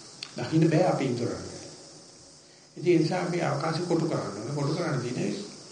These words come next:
ද්‍රව්‍ය කොටු කිරීම හරහා. ඒක තමයි නාම රූප පරිච්ඡේද ඥානය කියලා කියන්නේ. රූප කොටස් පේනවනම් ඒකට තම් කරලා කොටු කරන්න.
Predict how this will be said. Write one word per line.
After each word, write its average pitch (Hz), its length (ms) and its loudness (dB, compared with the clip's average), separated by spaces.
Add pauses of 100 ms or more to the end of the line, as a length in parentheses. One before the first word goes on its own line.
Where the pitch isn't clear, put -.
(300)
ද්‍රව්‍ය 139 420 0
කොටු 143 260 2
කිරීම 104 340 -4
හරහා. 95 280 -10
ඒක 127 200 -6
තමයි 143 260 -4
නාම 120 220 -2
රූප 131 260 0
පරිච්ඡේද 120 420 -4
ඥානය 113 380 -2
කියලා 104 220 -6
කියන්නේ. 117 400 -4 (680)
රූප 156 260 2
කොටස් 156 380 0
පේනවනම් 143 540 2
ඒකට 165 300 0
තම් 139 260 -4
කරලා 147 280 0
කොටු 156 220 2
කරන්න. - 320 -6